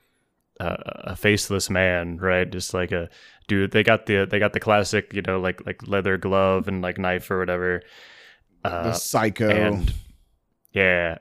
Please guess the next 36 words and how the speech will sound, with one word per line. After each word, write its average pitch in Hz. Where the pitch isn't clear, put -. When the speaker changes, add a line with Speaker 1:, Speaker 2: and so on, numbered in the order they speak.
Speaker 1:
and 104
they, 101
like, 113
the 113
way 139
he 147
ends 147
up 117
killing 117
them 101
is, 95
like, 92
crazy, 113
like, 92
elaborate 92
and 90
over 90
the 92
top, 87
right? 87
Uh, 85
they, 107
like, 95
he, 110
he, 113
like, 107
drops 101
her 104
through, 98
like, 92
a 90
skylight 92
and, 90
like, 87
hangs 92
her 95